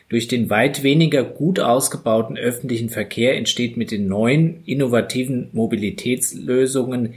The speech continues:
nicht zwangsläufig ein zusammenhängendes, vielfältiges Angebot für die Nutzer. Und durch die größeren Distanzen, die zurückgelegt werden, ist das private Auto das Verkehrsmittel der Wahl. Andererseits haben Anbieter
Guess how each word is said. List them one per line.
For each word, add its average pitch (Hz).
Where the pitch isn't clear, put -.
nicht 120
zwangsläufig 131
ein 104
zusammenhängendes, 117
vielfältiges 113
Angebot 123
für -
die 98
Nutzer. 98
Und 156
durch 135
die 117
größeren 123
Distanzen, 113
die 101
zurückgelegt 107
werden, 117
ist 117
das 117
private 98
Auto 131
das -
Verkehrsmittel 117
der 120
Wahl. 87
Andererseits 151
haben 139
Anbieter 143